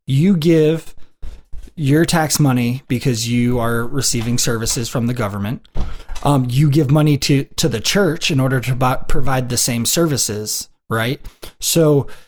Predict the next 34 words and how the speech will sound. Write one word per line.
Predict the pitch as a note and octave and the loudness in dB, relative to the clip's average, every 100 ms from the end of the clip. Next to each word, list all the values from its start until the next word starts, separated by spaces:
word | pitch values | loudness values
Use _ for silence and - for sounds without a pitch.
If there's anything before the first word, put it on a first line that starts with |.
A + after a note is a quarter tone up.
| _ _ | _ _
what | - C3+ G3+ | 0 2 4
a | A3+ | 4
tithe | - F#3+ F3 E3 | 2 0 2 2
is, | B2 G#2 A2 | 0 -4 -4
and | A2+ B2 | -4 -2
your | A#2 | -2
ten | - F3 | 0 2
percent, | F3 D#3+ - D#3 B2 A#2 - | 4 4 4 4 0 -2 -6
it's | B2 C#3 | -4 0
not, | D#3+ E3+ G3+ G3 - _ | 0 2 2 0 -6 _
um, | - B2+ B2+ A#2+ A2 A2 - _ _ _ _ _ | -6 -2 0 0 -2 -4 -8 _ _ _ _ _
if | D3+ C#3 | -2 0
you | C#3 F#3+ | 2 4
belong | F#3 D#3 C#3 E3 | 4 4 4 2
to | - | 2
that | F3+ F3+ | 0 0
church, | - A3 A3 - - | 0 -2 -2 -6 -6
you | F#3 C#3 D3+ | 0 2 4
are | |
giving | C3 C#3 C3+ B2+ A#2+ | 4 2 2 2 2
that | A#2+ A#2 | -2 -2
money | A#2 A2 | -2 -4
to | - G#2+ | -6 -8
that | E2 | -8
church. | - G2+ D2 - | -8 -8 -8 -8
If | A2 | -6
you | A#2 D3+ | 0 2
don't | E3+ G3 | 2 0
go | D#3+ C#3 | 0 0
to | A#2+ | 0
that | G#2+ | -2
church, | - G#2+ G2+ - - - | -4 -6 -8 -8 -10 -10
you | - A#2 | -4 -2
don't | B2+ A#2+ | 0 -4